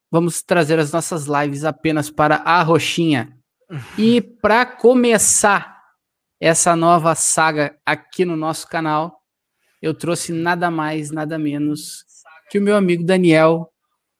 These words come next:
Speaker 1: Cauano, da Blizzard no Brasil. Boa noite, Daniel. Muito obrigado por ter aceito o convite, meu velho. Seja muito bem-vindo ao canal.
Speaker 2: Eu que agradeço aí a, o convite, né? E, bom, vou me apresentar rapidamente aqui. Eu, meu nome é Daniel Cauano, sou gerente de relações públicas da Blizzard.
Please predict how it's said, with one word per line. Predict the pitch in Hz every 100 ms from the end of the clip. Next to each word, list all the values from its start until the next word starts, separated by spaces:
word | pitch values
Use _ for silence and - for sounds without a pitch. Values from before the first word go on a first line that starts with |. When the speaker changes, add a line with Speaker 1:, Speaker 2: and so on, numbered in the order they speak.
| -
Speaker 1:
Cauano, | 214 175 151 196 156 117 - _
da | 147 196
Blizzard | 165 135 151 254 175 208 180 - -
no | 185 185
Brasil. | 165 139 160 151
Boa | 190 190
noite, | 170 196 185 -
Daniel. | 165 165 160 175 190
Muito | 180 202 196
obrigado | 165 156 170 165
por | 165
ter | 160
aceito | 151 - 160 -
o |
convite, | 143 127 156 175 -
meu | 156
velho. | 147 151 151
Seja | 151 160 156
muito | 156 190 196
bem-vindo | 160 151 143 147 147 -
ao | 156 151
canal. | 160 131 113 120 _ _ _ - - -
Speaker 2:
Eu | 147
que | 185
agradeço | 190 190 160 156 170 -
aí | 143 143 156
a, | 139 127
o | 117
convite, | - 127 117 143 185 -
né? | 127 143 160 - - _ -
E, | 123 127 131 131 131 127
bom, | 156 135
vou | 151
me |
apresentar | 165 175 165 160
rapidamente | 160 160 170 156 147 151
aqui. | 135 - 156
Eu, | 180 160 143
meu | 139
nome | 139 143
é |
Daniel | 143 139 139
Cauano, | - 131 139 147 170
sou | 156 143 135
gerente | 135 143
de |
relações | 143 139 139
públicas | - 147 147 - 131
da | 127
Blizzard. | 123 127 151 160 - -